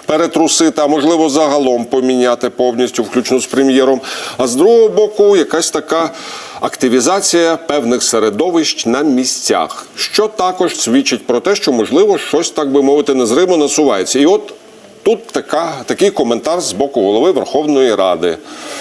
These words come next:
другої людини в нашій державі, від пана Руслана Стефанчука. Так що ж там з виборами може бути? Які, на вашу думку, є можливі сценарії?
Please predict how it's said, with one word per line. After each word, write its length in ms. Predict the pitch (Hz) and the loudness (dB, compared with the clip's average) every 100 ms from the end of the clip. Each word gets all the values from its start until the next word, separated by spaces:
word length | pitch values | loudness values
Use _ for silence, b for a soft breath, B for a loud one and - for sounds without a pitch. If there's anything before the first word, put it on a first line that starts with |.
| B | B
другої 500 | 104 131 220 196 170 | 0 2 4 4 4
людини 380 | 123 113 160 190 | 2 0 2 0
в 60 | 117 | 0
нашій 340 | 104 135 147 | 0 0 0
державі, 560 | 120 107 95 90 90 87 | 0 0 0 2 2 2
від 320 | 110 180 - | 2 2 0
пана 260 | 104 127 127 | -2 0 0
Руслана 400 | 101 98 107 123 | -2 -2 -2 -2
Стефанчука. 760 | - 107 104 101 107 - 69 - | -4 -6 -6 -4 -6 -2 -4 -4
Так 140 | 80 | -8
що 340 | - - 180 208 | -8 -4 -2 -2
ж 160 | - | -2
там 180 | 180 175 | -2 0
з 80 | 135 | 2
виборами 520 | 147 127 90 82 87 | 0 2 0 0 0
може 400 | 98 151 143 135 | 0 0 0 -2
бути? 320 | 104 113 - | 0 -2 -2
Які, 280 | 92 - 214 | -4 0 0
на 80 | 185 | 2
вашу 260 | 123 - | 0 -2
думку, 260 | 113 143 120 | -2 -2 0
є 160 | 104 117 | 0 0
можливі 380 | 101 98 104 | -2 0 0
сценарії? 520 | 92 95 82 57 - | -2 -2 -4 -4 -10